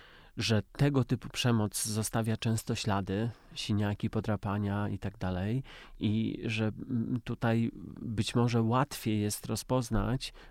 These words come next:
że granice innych osób zostały przekroczone,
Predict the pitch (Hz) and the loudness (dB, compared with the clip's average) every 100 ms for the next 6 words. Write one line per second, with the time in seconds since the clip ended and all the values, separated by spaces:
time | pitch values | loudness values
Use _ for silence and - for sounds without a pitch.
0 | - 104 104 110 117 120 123 113 117 113 | -4 -2 2 4 4 4 0 0 2 0
1 | 113 113 113 117 107 110 110 - 110 - | -2 -4 -4 -4 0 2 2 0 -2 -2
2 | 110 101 92 78 | -2 0 0 0